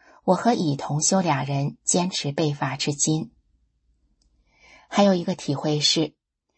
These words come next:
背的顺时越背越入心，背上一句，脑子里自动出现下一句，法像水一样流出来，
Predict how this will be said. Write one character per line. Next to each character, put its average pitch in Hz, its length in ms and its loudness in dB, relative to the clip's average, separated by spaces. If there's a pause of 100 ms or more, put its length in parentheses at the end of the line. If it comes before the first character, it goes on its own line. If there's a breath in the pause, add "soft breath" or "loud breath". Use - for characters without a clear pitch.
(220)
背 226 160 4
的 165 260 0
顺 185 320 0
时 151 460 2
越 175 260 4
背 147 300 0
越 151 120 0
入 143 200 -2
心， 175 380 0 (600)
背 202 260 6
上 208 300 2
一 143 100 -4
句， - 380 -2 (320)
脑 185 220 2
子 240 140 2
里 170 180 4
自 202 180 0
动 202 280 2
出 - 180 -6
现 147 320 0
下 170 340 0
一 143 100 -4
句， - 360 -2 (480 soft breath)
法 170 400 2
像 226 240 4
水 143 300 0
一 151 280 -6
样 190 300 0 (100)
流 139 220 -2
出 - 180 -4
来， 139 300 -2